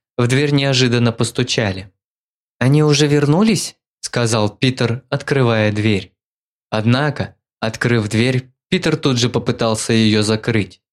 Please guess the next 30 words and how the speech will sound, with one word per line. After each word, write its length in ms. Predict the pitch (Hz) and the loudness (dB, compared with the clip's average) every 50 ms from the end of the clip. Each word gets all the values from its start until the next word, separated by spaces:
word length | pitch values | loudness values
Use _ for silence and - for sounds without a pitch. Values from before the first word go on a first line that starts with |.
| _ _ _ _ _ _ _ _ | _ _ _ _ _ _ _ _
Но 220 | 117 120 127 127 127 | 0 2 2 2 0
оттуда 360 | 127 131 - 156 151 147 147 | -2 -2 0 0 0 2 2
уже 240 | 143 139 127 139 135 | 2 2 2 0 0
появилась 640 | 131 - 143 147 151 156 170 170 147 120 110 107 - | 0 0 2 4 4 4 4 2 2 2 0 -2 -4
чья-то 460 | - - - 120 113 110 107 - 110 | -6 -2 0 0 0 0 0 0 2
рука 440 | 110 110 107 110 - 123 120 123 - _ _ _ _ _ | 2 2 0 0 -2 -4 -4 -6 -8 _ _ _ _ _
и 80 | 208 190 | -4 -2
придержала 800 | 185 147 135 123 120 120 117 110 104 107 113 107 107 107 107 | 0 0 0 2 2 2 2 2 0 0 0 2 2 2 0
дверь 300 | 101 107 107 107 107 107 | 0 0 0 2 2 0
открытой. 680 | 107 107 - - 131 127 123 113 - - - - - _ _ _ _ _ _ _ | 0 -2 -4 -4 -2 0 0 0 -2 -6 -12 -14 -16 _ _ _ _ _ _ _
«Похоже, 640 | 123 113 - - 147 156 143 113 110 98 95 104 - _ | -4 -2 0 0 0 0 0 0 -2 -2 -4 -6 -6 _
его 280 | 113 113 113 110 113 113 | 0 2 2 2 2 0
здесь 360 | 107 104 113 113 110 - - | 0 0 0 -2 -2 0 0
нет», 400 | 123 127 135 127 104 - - _ _ _ _ | 0 2 2 2 0 -4 -8 _ _ _ _
сказал 500 | - - - 123 120 107 113 110 107 104 | -14 -8 -4 -2 -2 0 0 2 2 2
Момо, 520 | 107 110 110 117 120 120 120 117 113 - _ _ _ _ _ _ - | 4 4 4 4 4 4 2 2 0 -4 _ _ _ _ _ _ -4
оглядывая 680 | 185 175 147 131 127 127 117 120 110 113 113 110 110 | -4 0 2 2 2 2 2 2 2 2 0 0 -2
комнату. 680 | - - 139 127 120 113 107 101 95 - - 107 - - _ _ _ _ _ _ _ _ _ _ _ - | -2 -2 0 0 2 2 0 0 -2 -4 -8 -14 -14 -16 _ _ _ _ _ _ _ _ _ _ _ -2
В 100 | 113 117 | 0 0
дверях 400 | 113 147 139 147 170 180 165 - | 2 2 2 2 0 0 -2 -2
стоял 480 | - - - 151 151 151 151 156 156 | -6 -6 -2 0 0 2 2 2 2
Момо, 440 | 160 160 156 131 113 101 92 - - _ _ _ _ _ _ _ _ | 2 2 2 2 2 0 -2 -6 -8 _ _ _ _ _ _ _ _
а 140 | 110 113 113 | -2 -2 0
за 160 | 104 110 113 | 0 0 2
ним 300 | 113 117 117 113 110 117 | 2 2 2 0 0 -2
ещё 440 | 113 120 131 151 151 - - 165 143 | -2 0 2 2 2 2 0 -2 -2
два 220 | 117 110 110 104 | 0 0 0 0
студента 580 | - - - 110 104 110 113 113 113 110 117 110 | -2 -2 -2 -2 0 2 0 0 0 0 -2 -4
второго 460 | - - - 117 113 110 104 104 107 | -4 -2 -2 0 2 2 2 2 0
курса. 580 | 104 - 139 131 120 113 - - - - 107 | 0 0 2 2 2 0 -2 -6 -10 -10 -12